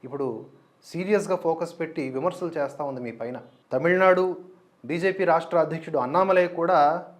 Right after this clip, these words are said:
విపరీతంగా వండి వాచేస్తూ ఉన్నాడు ఈ విషయంలో. రఘునందన్ రావు బీజేపీకి సంబంధించినటువంటి నేత, ఆయన కూడా చాలా స్పష్టంగా చెప్తా ఉన్నాడు,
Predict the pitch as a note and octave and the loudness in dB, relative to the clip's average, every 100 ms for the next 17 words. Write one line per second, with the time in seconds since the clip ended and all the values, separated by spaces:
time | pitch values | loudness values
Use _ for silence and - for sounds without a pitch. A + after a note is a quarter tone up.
0 | _ _ B2 B2+ F#3 F3+ F#3 F#3 F3+ D3+ | _ _ -6 2 2 4 2 2 2 2
1 | D#3+ E3 D3+ D3 D3+ - C#3+ C3+ B2 A#2+ | 0 0 0 -2 -8 -6 -6 -4 -4 -6
2 | - - C3+ A2+ - _ _ _ _ _ | -8 -8 -8 -8 -10 _ _ _ _ _
3 | _ _ _ A2+ C#3+ F#3 F#3+ G3 F3 E3+ | _ _ _ -2 0 2 2 2 4 4
4 | D#3+ E3 F3+ F#3 F3 E3 E3+ E3+ D#3+ D#3+ | 4 0 0 -2 -4 -2 -2 -4 -4 -6
5 | D3+ D3+ D3 B2 A#2+ - _ _ A#2+ D3 | -6 -8 -8 -10 -12 -20 _ _ -6 -4
6 | D#3 A2+ - - _ - B2 F3 G3 G3 | -2 -4 -6 -16 _ -2 4 4 2 0
7 | G3 F3 D3+ D3 D#3 D3+ D#3 - F#3+ G3 | 2 2 2 -4 -6 -6 -12 -10 -8 -6
8 | F#3 E3 - E3 D#3+ F3 G3+ | -4 -6 -6 -6 -4 -6 -6